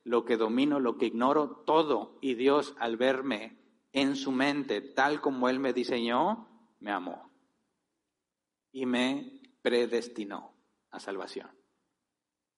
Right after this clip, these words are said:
No aprendió de mí, yo soy todo lo que Él dijo que sería.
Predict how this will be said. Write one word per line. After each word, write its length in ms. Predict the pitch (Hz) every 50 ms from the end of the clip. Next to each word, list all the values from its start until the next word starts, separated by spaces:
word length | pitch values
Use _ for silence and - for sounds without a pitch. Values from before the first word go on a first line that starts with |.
| _ _ _ _
No 120 | 113 131
aprendió 360 | 147 - 156 135 120 123 127
de 100 | 123 123
mí, 560 | 113 127 139 127 107 95 - - - - - _ _ _ _ _ _ _
yo 180 | - 117 113
soy 360 | 104 - 123 113 110 - - -
todo 300 | 147 156 160 156 160 147
lo 180 | 127 117 123
que 160 | - 110 104
Él 200 | 104 110 107 107
dijo 340 | 110 143 160 - - 110 104
que 100 | - 104
sería. 380 | - - 95 92 101 - -